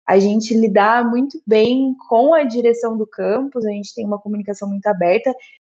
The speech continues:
e o campus tem um departamento de educação física, que já adianta muito o nosso trampo em relação a não ter que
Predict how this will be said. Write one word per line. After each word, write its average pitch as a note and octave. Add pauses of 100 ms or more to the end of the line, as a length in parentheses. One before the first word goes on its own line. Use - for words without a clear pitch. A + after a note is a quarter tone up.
e F4
o G4
campus E4
tem D4+
um C#4+
departamento D4
de C#4
educação C#4
física, -
que - (280)
já G3+
adianta A3
muito A#3+
o -
nosso A3+
trampo A3
em A#3
relação A3 (380)
a G3+
não A#3+
ter C4 (100)
que A#3+